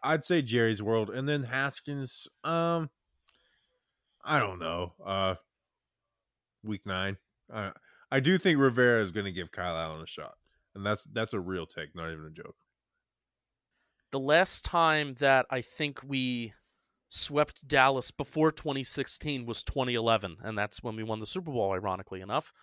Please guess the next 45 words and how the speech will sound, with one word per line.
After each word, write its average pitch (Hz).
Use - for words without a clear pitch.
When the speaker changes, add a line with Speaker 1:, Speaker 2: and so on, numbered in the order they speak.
Speaker 2:
So 131
there's 131
nothing 175
like 139
beating 123
Dallas 127
at 135
home. 104
There's 139
also 180
nothing, 196
I 151
mean, 143
I, 143
there, 143
you 160
know, 147
when 139
you're 151
in 147
attendance, 185
there's 123
also, 165
like, 175
nothing 165
<laughs> 139
beating 147
Dallas 143
when 127
you're 123
on 113
the 110
road 156
and 131
beating 117
them 110
in 107
Jerry's 139
World, 175
which 139
for 127
a 117
while 175
there, 127
we 190